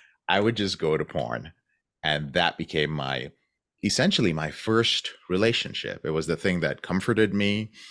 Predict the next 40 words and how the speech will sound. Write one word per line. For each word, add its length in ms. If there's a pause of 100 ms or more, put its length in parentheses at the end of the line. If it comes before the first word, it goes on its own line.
(260)
It 80
was 200
the 100
thing 360
that 340
educated 760
me 360
about 400
sex, 420
albeit 440
in 100
the 100
wrong 320
way. 460 (480)
Uh, 140
so 140
I 60
sought 400
comfort 420
in 140
it. 300
And 420
as 140
you 80
can 120
imagine, 640 (240)
anyone 300
who's 180
listening, 480
if 160
you've 260
used 440
something 640 (320)
secretly 960 (340)
to 80
comfort 440
you 120
for 140
so 240
long, 540